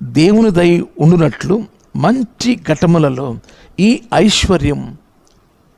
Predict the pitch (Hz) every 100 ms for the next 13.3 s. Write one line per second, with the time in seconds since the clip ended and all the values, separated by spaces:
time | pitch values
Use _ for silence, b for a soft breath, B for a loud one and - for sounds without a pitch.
0 | _ 131 135 147 143 - 113 113 - -
1 | - _ b b b b b _ - 165
2 | - _ 165 165 151 - 165 208 190 208
3 | _ 214 - - 156 117 - _ _ b
4 | b b b _ 156 165 214 208 202 214
5 | 196 180 160 160 143 147 135 135 - 143
6 | 123 120 127 180 _ _ b b b b
7 | b _ _ _ _ _ _ - 156 143
8 | 147 165 208 226 226 226 208 202 190 220
9 | 202 185 - - 139 - 143 110 147 _
10 | _ _ _ b b b b _ _ 131
11 | 147 180 202 208 208 214 202 208 220 262
12 | 254 220 - 139 135 156 131 120 - 120
13 | 107 - 104